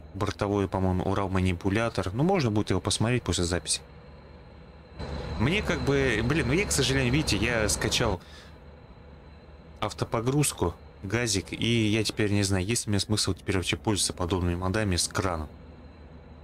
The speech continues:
Мне просто вот этот мод с автопогрузкой показался очень удобным.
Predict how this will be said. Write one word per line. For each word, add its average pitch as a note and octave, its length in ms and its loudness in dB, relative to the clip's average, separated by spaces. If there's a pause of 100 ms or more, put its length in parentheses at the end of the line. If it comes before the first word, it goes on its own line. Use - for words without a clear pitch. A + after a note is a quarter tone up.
(640)
Мне A2+ 140 2
просто C3 360 0
вот A#2+ 200 0
этот A#2 200 0
мод B2+ 160 2 (120)
с - 80 0
автопогрузкой B2 640 0
показался G#2 420 0
очень G#2+ 380 2
удобным. E2+ 360 2